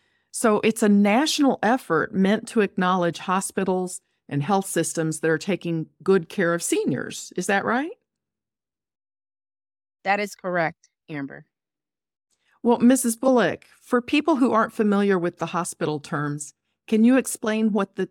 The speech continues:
Speaker 1: T C U or Transitional Care Unit is?
Speaker 2: Absolutely. The Transitional Care Unit at the community hospital location, it is actually a short-term rehabilitation unit.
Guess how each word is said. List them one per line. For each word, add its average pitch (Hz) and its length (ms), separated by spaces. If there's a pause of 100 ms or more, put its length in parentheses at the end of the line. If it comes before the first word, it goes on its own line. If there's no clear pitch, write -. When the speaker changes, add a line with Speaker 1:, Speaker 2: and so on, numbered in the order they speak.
(120)
Speaker 1:
T 208 240
C 202 280
U 185 380
or 170 100
Transitional 170 640
Care 170 320
Unit 214 360
is? 247 480 (1160)
Speaker 2:
Absolutely. 220 960
The 190 440
Transitional 214 600
Care 196 220
Unit 170 360
at 147 220 (120)
the 151 320 (440)
community 185 520
hospital 175 420
location, 175 720 (420)
it 196 80
is 208 260
actually 226 520
a 160 160
short-term 190 800
rehabilitation 175 920
unit. 269 360